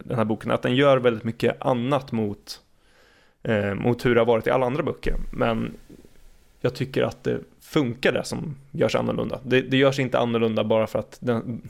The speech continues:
det är en bok som ska vara annorlunda, utan det är väldigt genomtänkt allting. Och det funkar att vara annorlunda.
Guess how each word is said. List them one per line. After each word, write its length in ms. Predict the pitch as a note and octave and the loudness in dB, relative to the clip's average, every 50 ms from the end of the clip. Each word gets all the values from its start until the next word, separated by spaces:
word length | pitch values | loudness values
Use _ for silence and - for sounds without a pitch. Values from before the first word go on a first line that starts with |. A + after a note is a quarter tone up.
| - - | -14 -8
det 80 | A2+ | -4
är 40 | A#2+ | -2
en 100 | B2 A#2+ | 0 4
bok 200 | A#2+ A#2+ A2+ - | 4 4 2 2
som 120 | - A#2 | -4 -4
ska 240 | - - D3 D3 C3+ | -2 2 2 4 4
vara 160 | A#2 A#2 A2+ | 4 4 2
annorlunda, 300 | A2 A2 G#2+ G#2 G#2 G#2 | 2 0 -2 -4 -4 -4
utan 380 | G2+ - A#2+ A2+ A2+ - G#2+ G#2+ | -4 -4 -2 -2 -2 -4 -4 0
det 80 | A#2 A#2+ | 2 2
är 80 | A#2+ | 4
väldigt 280 | A2+ A#2+ A#2 A2+ G#2 A2 | 4 2 0 0 0 0
genomtänkt 580 | B2+ B2+ A#2+ A#2 A#2 A2+ - D#3+ D3+ A#2 - | 2 2 4 2 2 0 0 0 0 0 0
allting. 380 | A2+ A#2 A2 G2+ - A#2 A#2 - - - - - | -2 -2 -4 -4 -6 -8 -8 -10 -12 -18 -20 -20
Och 340 | - - - B2 - - - | -14 -8 -6 -6 -6 -4 -6
det 80 | - | -6
funkar 480 | - - D3 B2+ A2+ A2+ - - C#3 A#2+ | -2 0 0 0 0 0 0 0 2 2
att 200 | A#2 A2+ - - | 2 0 -2 -2
vara 180 | A#2+ A#2 - - | -2 -2 -2 -2
annorlunda. 380 | - - - - - - - | -4 -4 -6 -6 -6 -8 -10